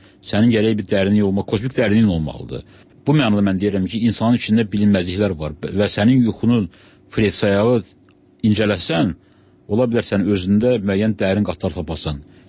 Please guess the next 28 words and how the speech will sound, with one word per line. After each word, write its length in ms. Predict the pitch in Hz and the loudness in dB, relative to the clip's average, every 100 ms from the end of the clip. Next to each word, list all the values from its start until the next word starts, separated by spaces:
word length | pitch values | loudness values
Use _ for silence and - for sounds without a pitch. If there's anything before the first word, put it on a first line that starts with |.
| - | -2
Deməklə 380 | 113 101 101 107 | 2 2 2 0
sənin 340 | 104 104 104 - - _ - | -2 -2 -4 -8 -20 _ -8
içində 260 | - 110 | -2 0
bu 80 | 104 | 2
nifrət 380 | 98 - 92 - | 0 0 -6 -2
var, 300 | 87 80 78 - | -2 0 -2 -2
deməklə 340 | 98 95 95 | 0 0 -2
sənin 280 | - 90 92 | -2 -4 -2
içində 240 | - 98 | 0 0
bu 240 | 90 98 92 - - - - | 0 0 -2 -4 -20 -20 -6
niskil 460 | 92 - - 95 90 | -4 -2 0 0 2
var 160 | 92 | 0
və 140 | 92 87 | 0 -2
s. 160 | 95 85 | -2 -2
və 120 | 80 | -4
s. 200 | 76 78 71 67 - - - - - | -6 -8 -10 -12 -20 -20 -20 -20 -14
Hə, 160 | - 90 | -4 -2
o 160 | 85 156 | 0 2
cür 140 | 156 | 2
mən 160 | 147 139 | 2 0
yuxulara 320 | 127 104 139 | 0 -2 0
yanaşıram, 460 | 127 104 - 95 95 | 0 -2 -4 -6 -2
amma 220 | 123 131 | 0 -2
ki, 200 | 113 139 117 _ | -2 -6 -6 _
bəd 180 | 131 127 | -4 -2
yuxudan 340 | 120 120 123 | -2 -2 -2
və 100 | 110 | -2
s-dən 500 | 104 120 110 107 120 | -4 -2 -2 0 -2